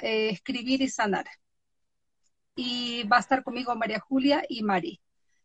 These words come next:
como anfitrionas también del grupo. Así que les insto para que se inscriban en Clubhouse y estén junto conmigo para empezar una nueva aventura. Pero Nari, ahora es tu turno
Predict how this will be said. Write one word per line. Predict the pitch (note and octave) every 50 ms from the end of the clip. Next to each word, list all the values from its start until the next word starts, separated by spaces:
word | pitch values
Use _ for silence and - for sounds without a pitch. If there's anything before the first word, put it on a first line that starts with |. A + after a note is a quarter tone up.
| _ _
como | - A3+ G#3+ A3 A3 A3 A3 G#3+
anfitrionas | - G#3+ G3 - A3 G3 - G#3+ G#3+ A3 G#3+ G#3+ G#3+ F#3+ -
también | A3+ G3+ G3 G3+ G#3+ G#3+ G#3+ G#3+
del | G3 G#3 G3 F3+
grupo. | G#3 G3 F3+ E3+ - _ _ _ _ _ _ _ - - - - _ -
Así | - C4+ C4+
que | - C#4
les | C#4 C#4 C4+ C4+ C4+ -
insto | C#4+ D4+ F4 F#4 - - F4 E4+
para | D#4 D4+ C#4+ C#4
que | C#4 C#4 C4
se | - C#4
inscriban | C4 G#3+ - - C#4 D4 D4+ D4+ D4 D4 C#4+ C#4
en | C4+ C4 C4 B3+ - -
Clubhouse | - C#4 C#4+ C4+ C4+ - D4+ D4 D#4 F4 F#4 - -
y | D4+ - D4+ C#4 B3+ B3+ B3 B3 B3 A#3+ A#3
estén | A#3 G#3+ - - C#4 C#4 C4+ -
junto | D4 C#4 C4+ C4+ C4
conmigo | - B3 A3+ A#3+ B3+ C#4 D4 C#4+ D#4+ E4 F#4+ G4 _ _ _ _ _ _ _ _ _ _ _ _ _ _ _
para | _ B3 - A3+ A3+ A3+ A#3 -
empezar | B3 A#3 G#3 B3 A3 - C4+ C4+
una | B3+ A#3+
nueva | A#3 B3 A#3+ A#3
aventura. | A3+ G#3 A3 G#3+ G3+ - - - - - - _ _ _
Pero | _ C4+ C4+ C4+ C#4 C#4+
Nari, | C#4+ D#4+ F4 F4 E4+ F#4+ G4+ G#4+ - _ _ _
ahora | - B3+ B3 C4 C#4+ D#4 D#4+ E4 D#4+ -
es | - C4+ - -
tu | _ D#4+ E4+ D4
turno | - F4+ F4 F#4 F4+ F4+ F#4 G4 G#4 -